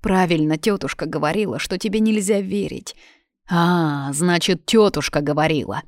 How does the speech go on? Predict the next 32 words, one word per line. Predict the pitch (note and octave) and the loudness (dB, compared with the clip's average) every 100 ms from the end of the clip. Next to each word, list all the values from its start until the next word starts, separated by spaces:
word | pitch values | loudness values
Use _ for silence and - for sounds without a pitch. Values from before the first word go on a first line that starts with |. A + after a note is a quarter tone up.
| _ _ | _ _
Да | F#3+ F3+ | 2 2
ты | F#3+ G3 | 4 4
хоть | G3+ E3 | 2 2
знаешь, | F#3+ A#3+ G3+ F3 | 4 4 4 0
что | - G#3+ | 0 0
именно | - - B3 A3 G#3+ G#3+ G#3 G#3+ | 0 6 6 8 6 6 4 4
она | A3 G#3+ G3 | 4 4 2
и | F#3 | 2
лишила | F3+ - G3 F3+ | 2 2 2 2
меня | F3 E3+ D#3+ | 2 0 0
памяти?» | E3+ D3 C#3+ - - - - _ _ _ - | 0 0 -2 -4 -10 -12 -20 _ _ _ -8
«Что? | - - F#3 B3 - _ _ _ | -6 -2 0 0 -2 _ _ _
Неправда». | G#3+ G#3 G3 G#3+ G3+ E3 D#3+ D#3 - _ _ _ _ | 6 6 6 4 2 2 0 -2 -4 _ _ _ _
«И | F3 | 0
тем | D3 F3 E3+ | 4 4 6
не | F3 | 6
менее, | F3+ G#3 G3 D3+ D3+ | 6 6 6 4 4
это | E3 F3+ | 0 -2
так. | A3+ F3 C3+ - - _ _ - | 0 0 -2 -10 -20 _ _ 0
Она | F#3+ F#3+ G3+ F3 | 4 6 6 4
пришла | D#3+ D#3 F#3 F#3 | 2 0 0 2
ночью | F3 G3+ - B2+ | 0 -2 -4 -6
в | - | -2
хижину, | A#3+ A3+ D#3+ D#3 | 0 2 2 0
когда | - D#3 F#3+ | 0 -2 0
я | G3 F#3+ | 0 -2
спал, | - A3+ E3+ C#3 - - - | -2 0 0 -2 -8 -20 0
и | G3+ | 6
наложила | G3+ F3+ E3+ D#3 F#3 F3+ | 6 6 4 2 2 2
на | D#3+ | 2
меня | D#3 D#3 D#3 | 2 2 0
чары». | - D#3 D3 - | 0 -2 -4 -6